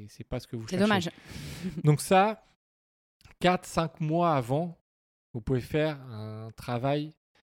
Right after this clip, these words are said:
Speaker 1: de descente. J'insiste,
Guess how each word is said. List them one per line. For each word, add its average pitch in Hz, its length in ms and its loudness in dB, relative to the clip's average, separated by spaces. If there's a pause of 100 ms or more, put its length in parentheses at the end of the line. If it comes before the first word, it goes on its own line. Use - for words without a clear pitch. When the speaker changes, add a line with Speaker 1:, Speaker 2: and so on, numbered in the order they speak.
(260)
Speaker 1:
de 143 140 4
descente. 139 440 0 (760)
J'insiste, 160 640 -2